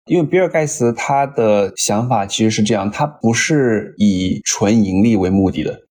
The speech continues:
我在跟他聊天的过程中，甚至我觉得他唯一在意的就是社会影响力，他完全不在意钱投出去之后会不会有任何收益，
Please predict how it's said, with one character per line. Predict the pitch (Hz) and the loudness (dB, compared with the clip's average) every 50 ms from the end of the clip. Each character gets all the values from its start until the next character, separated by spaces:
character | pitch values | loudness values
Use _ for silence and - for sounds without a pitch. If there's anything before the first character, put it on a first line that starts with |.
| _ _ | _ _
我 | - - 98 87 - - | -4 -2 0 0 0 -2
在 | - 113 107 | -2 -2 0
跟 | 104 113 107 | 0 0 0
他 | 110 | 0
聊 | 107 101 95 98 | 0 0 0 0
天 | - 113 117 | 0 2 2
的 | 113 | 2
过 | 107 117 110 | 4 2 2
程 | 104 107 | 2 2
中， | 101 104 107 104 | 2 2 2 2
甚 | 101 - 127 120 | 2 2 2 2
至 | 117 107 | 2 2
我 | - 101 | 2 0
觉 | 95 - 101 104 | 0 0 2 2
得 | 107 107 104 | 2 2 0
他 | - - - 123 123 120 | -2 -4 -2 -2 0 0
唯 | 117 107 107 110 113 | 0 0 2 2 4
一 | 127 151 170 | 2 2 0
在 | - 180 160 | 2 2 0
意 | 127 113 | 2 2
的 | 104 98 101 | 0 0 0
就 | 101 110 107 | 2 2 0
是 | 101 104 | 0 0
社 | 101 - - 110 | -2 -2 0 0
会 | 107 101 | 0 0
影 | 98 98 | 0 0
响 | 95 101 90 78 | -2 -2 -2 -4
力， | 65 | -4
他 | - - 110 110 | -4 -2 -2 -2
完 | 104 98 92 117 | 0 0 -2 0
全 | 123 156 151 | 0 0 0
不 | 147 139 | 0 0
在 | 123 127 113 | -2 -2 -2
意 | 104 98 | -2 -4
钱 | 95 - - 92 98 | -4 -4 -4 -4 -2
投 | - 95 | 0 0
出 | 98 98 | 2 2
去 | 98 95 92 | 2 2 2
之 | 98 | 2
后 | 98 95 | 0 0
会 | 98 113 110 | 0 0 -2
不 | 101 | 0
会 | - 104 | 0 0
有 | 90 87 | 0 0
任 | 110 120 | 0 0
何 | 104 101 101 | 0 0 0
收 | 104 - 117 123 | 0 2 2 2
益， | 113 104 | 2 0